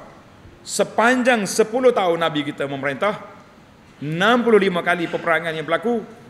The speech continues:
berapa orang orang kafir yang mati? Dan hak Nabi kita bunuh? Bunuh pun sikit ya. Ubay bin Khalaf tadi, dalam peperangan Uhud, dia jahat sangat.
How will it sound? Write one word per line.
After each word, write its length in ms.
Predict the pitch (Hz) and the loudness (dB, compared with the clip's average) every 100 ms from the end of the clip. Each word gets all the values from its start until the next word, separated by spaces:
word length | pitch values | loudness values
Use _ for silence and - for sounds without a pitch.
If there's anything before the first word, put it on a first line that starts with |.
| - | -6
berapa 240 | 147 165 175 | -2 -2 0
orang 400 | 190 220 196 147 | -2 0 0 0
orang 160 | 147 | -2
kafir 320 | 143 151 180 131 | -2 -4 -2 -2
yang 160 | 135 | -2
mati? 400 | 147 202 254 262 214 - - - - - - - - - - - - - | -4 -4 -6 -6 -10 -20 -20 -20 -20 -20 -20 -20 -20 -20 -20 -20 -20 -2
Dan 160 | 214 | 0
hak 120 | 208 226 | 0 0
Nabi 280 | 233 233 | 0 2
kita 80 | 226 | 0
bunuh? 240 | 220 302 247 - - - - - - - - | 0 -2 -8 -14 -20 -20 -20 -20 -20 -20 -6
Bunuh 320 | 214 330 226 | -4 0 0
pun 80 | 240 | 0
sikit 240 | 262 240 | -4 -2
ya. 400 | 196 220 113 - | 0 0 -2 -6
Ubay 320 | 190 196 180 | -4 0 0
bin 320 | 156 160 143 | 0 -4 -6
Khalaf 320 | 131 190 196 131 | -4 0 0 0
tadi, 240 | 123 165 - - - - - - - | -4 -6 -10 -20 -20 -20 -20 -20 -6
dalam 240 | 170 185 180 | 0 0 0
peperangan 320 | 175 165 160 | 0 0 2
Uhud, 220 | 196 220 | 2 2
dia 80 | 160 | 0
jahat 260 | 131 180 160 | -2 -2 -2
sangat. 260 | 135 190 | -2 -2